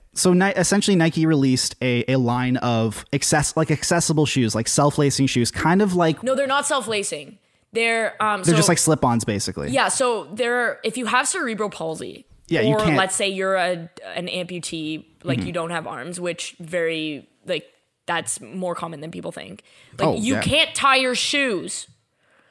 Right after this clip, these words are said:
Speaker 2: So there's this kid, he, I, I think he's, like, twenty-three maybe,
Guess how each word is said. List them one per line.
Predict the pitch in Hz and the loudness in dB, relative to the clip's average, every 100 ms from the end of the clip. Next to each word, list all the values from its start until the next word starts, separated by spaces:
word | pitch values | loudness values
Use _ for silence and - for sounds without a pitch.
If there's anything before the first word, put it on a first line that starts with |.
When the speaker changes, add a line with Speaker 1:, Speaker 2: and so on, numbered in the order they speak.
| _ _ | _ _
Speaker 2:
So | - - 262 196 214 - - - | -4 2 2 2 0 -6 -18 -6
there's | 226 202 208 | -2 0 0
this | 247 - | -4 -4
kid, | - 294 202 165 196 - - _ | -2 2 2 0 -4 -10 -20 _
he, | - 226 - | -12 -10 -6
I, | 180 | -4
I | - | -6
think | 185 254 | -8 -8
he's, | 349 | -8
like, | 226 196 | -8 -8
twenty-three | - 202 214 - - 170 175 | -8 -8 -8 -10 -10 -8 -6
maybe, | 202 226 240 285 339 349 | -6 -6 -4 -4 -4 -8